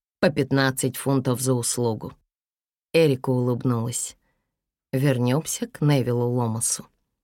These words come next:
Прости, дорогая. Да, я помню несколько случаев, когда Невил был груб с нашими девочками из Саванны». «Когда это было?» «Много лет назад. В начале двухтысячных, наверное».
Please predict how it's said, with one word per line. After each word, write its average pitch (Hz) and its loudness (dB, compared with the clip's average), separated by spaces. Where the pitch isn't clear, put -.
Прости, 123 -2
дорогая. 120 -6
Да, 202 2
я 320 4
помню 143 4
несколько 123 0
случаев, 254 2
когда 175 4
Невил 147 4
был 135 2
груб 135 2
с - -4
нашими 131 2
девочками 123 0
из 123 0
Саванны». 123 -4
«Когда 135 0
это 120 -2
было?» 127 -4
«Много 156 4
лет 170 0
назад. 196 2
В 208 4
начале 175 4
двухтысячных, 123 -4
наверное». 127 0